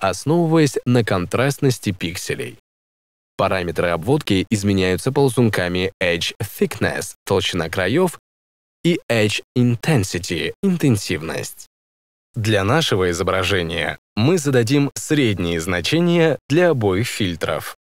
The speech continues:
поскольку нам необходимы четкие контурные линии объектов. И, наконец, параметр Posterization – пастеризация – используется для изменения количества цветов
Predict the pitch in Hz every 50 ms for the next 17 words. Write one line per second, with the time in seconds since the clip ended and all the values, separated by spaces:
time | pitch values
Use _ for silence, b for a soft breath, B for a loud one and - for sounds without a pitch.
0 | _ _ _ _ _ _ _ _ - - 90 - - - 95 90 87 - 85 82
1 | 76 78 78 82 85 80 76 - - 92 90 95 139 175 180 170 156 143 - -
2 | - - 120 127 131 - - 185 180 156 - 110 95 90 87 - 113 131 143 151
3 | 143 123 101 92 85 82 85 87 98 107 107 92 87 67 - - - - - -
4 | - - - _ _ _ _ _ _ _ _ _ _ _ _ _ _ _ _ _
5 | _ _ _ _ _ _ _ - 117 107 92 92 92 - 85 85 107 151 160 113
6 | - - - - _ _ _ - 95 92 101 120 120 117 110 101 117 110 107 98
7 | - _ _ _ - - 104 90 - - - - 85 87 87 82 82 101 143 165
8 | 143 110 - - 85 78 71 62 - - - - 107 95 - - - 90 85 82
9 | 85 92 135 143 123 - - - 85 78 73 - - _ _ _ _ - - 104
10 | 101 - - 180 196 190 151 165 175 160 - - 151 135 120 104 107 101 92 90
11 | 85 85 92 92 98 123 170 185 185 190 180 170 147 - 190 185 151 117 113 -
12 | - 147 - - 170 156 - - 147 135 110 98 87 87 -